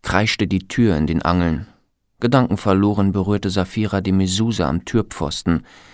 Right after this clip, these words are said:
die kleine Torah-Abschrift, die so gefaltet war, dass das Wort Shaddai zu sehen war.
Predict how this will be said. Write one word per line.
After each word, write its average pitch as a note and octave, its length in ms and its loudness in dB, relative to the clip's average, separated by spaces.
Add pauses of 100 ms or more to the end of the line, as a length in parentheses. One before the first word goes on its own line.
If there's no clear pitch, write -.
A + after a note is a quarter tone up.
(220)
die G#2+ 80 -2
kleine A2 340 4
Torah-Abschrift, G2+ 1160 0
die F2 300 -2
so G#2+ 280 0
gefaltet A2+ 600 0
war, C3 160 2
dass A#2+ 160 -4
das - 280 -4
Wort G#2+ 300 -2
Shaddai G#2+ 580 0
zu - 240 -2
sehen E2 400 -4
war. C#2 340 -10